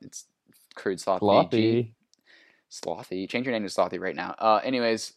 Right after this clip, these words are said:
Speaker 1: thanks for joining us, guys. You're not gonna see us, obviously, for a prediction episode because we don't know anything about the tournament anyways, and Crude thinks S K is gonna win. That was our predictions.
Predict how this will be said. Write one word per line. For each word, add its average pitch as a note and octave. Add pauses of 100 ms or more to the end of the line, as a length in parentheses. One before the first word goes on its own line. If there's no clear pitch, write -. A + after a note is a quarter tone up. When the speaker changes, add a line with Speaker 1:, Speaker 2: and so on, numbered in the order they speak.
Speaker 1:
thanks B2
for A2+
joining A2+
us, G#2+
guys. G2+
You're G#2
not B2
gonna B2
see A2
us, G#2+
obviously, F#2+
for F#2
a E2+
prediction G2
episode F#2
because F2+ (140)
we B2+
don't D3+
know B2+
anything B2
about G#2+
the G#2
tournament G#2+
anyways, A#2+
and G2
Crude A2
thinks G#2
S G2+
K G2
is F#2
gonna F#2
win. F#2
That G2
was F#2+
our F2+
predictions. F#2